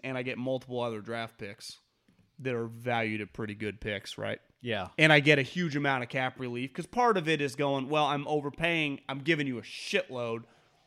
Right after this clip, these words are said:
Speaker 1: I also then have to, 'cause it's always the conversation of, well, it's a double whammy. You gotta trade a lot, and then you gotta pay 'em. Well, once a guy, as we've seen with Khalil Mack, once you get to the level of the elites of the elites,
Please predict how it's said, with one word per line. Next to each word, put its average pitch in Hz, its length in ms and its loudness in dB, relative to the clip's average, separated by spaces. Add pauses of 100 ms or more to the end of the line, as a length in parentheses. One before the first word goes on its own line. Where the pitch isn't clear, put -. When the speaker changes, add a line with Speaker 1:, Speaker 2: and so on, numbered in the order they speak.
(360)
Speaker 1:
I 165 160 8
also 165 320 8
then 135 220 2
have 127 300 -4
to, 117 520 -6
'cause 147 140 -6
it's 156 120 -4
always 160 280 2
the 139 80 -6
conversation 139 840 0 (760)
of, 127 140 -2
well, 135 260 6
it's 127 120 -2
a 120 40 -2
double 135 360 2
whammy. 110 280 -2
You 113 60 -4
gotta 117 180 -2
trade 151 480 2
a 135 60 2
lot, 120 300 2
and 120 140 -6
then 120 120 -4
you 113 80 -8
gotta 107 160 -6
pay - 380 -8
'em. 165 180 -4 (800)
Well, 131 220 0
once 151 360 4
a 147 40 0
guy, 139 260 6
as 127 100 0
we've 131 160 0
seen 139 160 4
with 127 160 -2
Khalil 131 280 0
Mack, 131 360 2
once 139 220 0
you 135 40 -6
get 139 180 -2
to 131 60 -12
the 123 80 -6
level 131 520 -4
of 123 220 -6
the 123 120 -8
elites 135 340 -6
of 123 60 -14
the 131 100 -4
elites, 139 540 -6